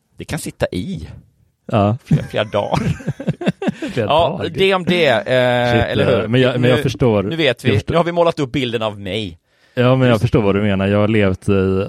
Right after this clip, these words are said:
Speaker 2: det har bara varit, eh, typ fyra dagar, men jag har varit uppe och åkt skidor, eh, i Sälen. Eh,
Speaker 1: Oh.
Speaker 2: och, eh, men du vet, alltså, man är den så här, om man inte har åkt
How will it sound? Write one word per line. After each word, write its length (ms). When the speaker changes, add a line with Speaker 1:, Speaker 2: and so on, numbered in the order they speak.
Speaker 2:
det 100
har 80
bara 180
varit, 420
eh, 240
typ 180
fyra 280
dagar, 380
men 120
jag 60
har 60
varit 120
uppe 160
och 60
åkt 120
skidor, 640
eh, 300
i 80
Sälen. 500
Eh, 80
Speaker 1:
Oh. 200
Speaker 2:
och, 400
eh, 320
men 100
du 80
vet, 280
alltså, 260
man 240
är 200
den 180
så 100
här, 120
om 80
man 120
inte 180
har 60
åkt 420